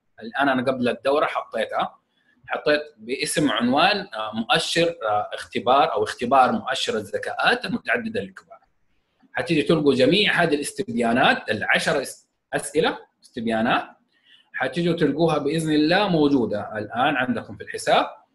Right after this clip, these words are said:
تنسخوها، تبدأوا تحلوها في ورقة على جنب، تحط الأرقام اللي تبغاها في دفتر، بعدين تبدأ تجمع إجاباتك هذه أو الأرقام اللي راح تحطها في الجدول اللي دحين حوريكم هو.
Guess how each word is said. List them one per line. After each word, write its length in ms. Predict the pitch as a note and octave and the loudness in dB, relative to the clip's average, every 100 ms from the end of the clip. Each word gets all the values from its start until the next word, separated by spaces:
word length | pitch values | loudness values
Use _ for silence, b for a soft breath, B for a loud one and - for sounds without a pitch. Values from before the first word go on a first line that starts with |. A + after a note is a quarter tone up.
| b b b b _ | b b b b _
تنسخوها، 840 | B2+ B2+ C3 D#3 D#3 A3+ B3+ - _ - | -4 0 2 2 4 4 2 -6 _ -4
تبدأوا 360 | B2 A#2 A2+ | -2 0 -2
تحلوها 420 | - B2 A#2 C3 B2 | -2 0 2 2 0
في 140 | - | 2
ورقة 200 | B2+ A#2+ | 2 2
على 180 | G#2+ G2+ | 0 0
جنب، 240 | A#2 D3 | 0 -2
تحط 320 | - - - - - _ G2 | -4 -6 -6 -10 -20 _ -6
الأرقام 720 | G2+ G2+ G2+ G2+ A#2+ - E4 - G2+ | -6 -4 -4 0 2 2 0 -8 -14
اللي 100 | G2+ | -12
تبغاها 420 | G#2+ A2+ A#2+ G2+ | -10 -2 0 0
في 80 | - | -2
دفتر، 340 | - - A3 D4 - _ _ _ _ - | -4 0 0 0 -4 _ _ _ _ -4
بعدين 360 | C#3 A#3 A#3 | 2 4 4
تبدأ 320 | B3 G#3 G#3 | 2 2 0
تجمع 580 | - E3+ A3+ A3 A#3 A#3 - - _ _ _ _ - | 0 -2 0 2 0 -2 -8 -20 _ _ _ _ -8
إجاباتك 720 | A#2+ C#3 D3+ F#3 F3+ A#2 - | -2 2 2 4 2 -2 -4
هذه 420 | D3 D3 G#3 A3+ - - | 0 2 2 -4 -10 -6
أو 120 | A2+ | -4
الأرقام 440 | A2+ A2+ B2 D#3+ D3 | -2 -2 0 2 2
اللي 160 | B2+ | 2
راح 200 | C#3 D#3+ | 0 0
تحطها 680 | - - E3 - E3+ D4+ - _ _ _ _ _ _ _ _ _ B B - | -6 -6 -6 -4 -6 -6 -8 _ _ _ _ _ _ _ _ _ B B -4
في 80 | |
الجدول 400 | C3+ C3+ E3+ F3 | 0 4 6 6
اللي 160 | D#3 C#3 | 6 4
دحين 200 | - D3 | 0 -2
حوريكم 460 | - G#2 G2 - G2 | -4 -8 -10 -12 -20
هو. 160 | F2+ | -20